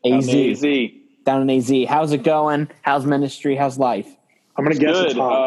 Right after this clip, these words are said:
Speaker 1: Uh,
Speaker 3: out in Arizona.
Speaker 2: <laughs> I'm gonna guess it's
Speaker 1: it's
Speaker 2: hot.
Speaker 1: hot. It's gonna be one fifteen, one sixteen, one eighteen over the next, like,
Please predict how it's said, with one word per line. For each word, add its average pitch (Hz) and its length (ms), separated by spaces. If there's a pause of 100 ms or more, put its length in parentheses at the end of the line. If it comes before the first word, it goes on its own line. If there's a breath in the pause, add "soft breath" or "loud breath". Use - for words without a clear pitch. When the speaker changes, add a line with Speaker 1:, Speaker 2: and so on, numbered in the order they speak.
(180)
Speaker 1:
Uh, - 100
Speaker 3:
out 127 60
in 127 100
Arizona. 113 400
Speaker 2:
<laughs> - 40
I'm - 60 (120)
gonna 156 140
guess 139 240
it's 131 140
Speaker 1:
it's 135 60
Speaker 2:
hot. 117 440
Speaker 1:
hot. - 420 (200)
It's - 140 (160)
gonna 135 160
be 135 140
one 131 380 (300)
fifteen, 135 600
one 131 180
sixteen, 131 540
one 120 160
eighteen 120 460
over 113 160
the 110 100
next, 113 580
like, 107 460